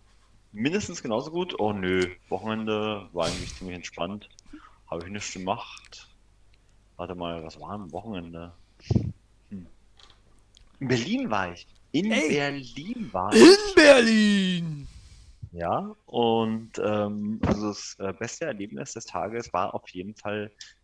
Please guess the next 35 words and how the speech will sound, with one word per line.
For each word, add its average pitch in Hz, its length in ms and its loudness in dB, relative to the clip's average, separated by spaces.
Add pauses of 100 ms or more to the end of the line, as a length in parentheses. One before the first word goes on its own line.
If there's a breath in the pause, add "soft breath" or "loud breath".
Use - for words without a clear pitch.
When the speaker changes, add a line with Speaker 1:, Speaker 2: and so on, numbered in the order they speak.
Speaker 1:
äh, 110 80 -8 (140)
ein 92 520 -8
Geburtstagsgeschenk - 840 -8
zu 87 100 -12
erhalten 78 640 -10 (340 soft breath)
in 139 200 -8
einer 104 240 -2
wirklich 117 320 -10
süß, 113 640 -8
ähm, 98 520 -8 (880)
gepackten - 640 -10
Tüte, 147 500 -4 (560)
äh, 92 400 -2 (240)
um 104 160 -12
nicht 104 180 -12
zu - 80 -14
sagen, 95 480 -4
äh, 87 220 -12 (420)
wie 92 60 -16
sagt 104 180 -12
man 101 120 -6
denn, 82 220 -10 (200)
hier, 87 340 -4 (200)
Tragetasche, 90 760 -4 (360)
so - 160 -16
eine 78 280 -12
Papptragetasche - 840 -10
natürlich, 123 480 -8
wir 87 80 -14
sind 90 120 -14
ja 85 60 -8
Speaker 2:
Ja. 71 60 -4
Speaker 1:
alle, 80 540 -10
äh, - 120 -20
umwelt-, 104 300 -12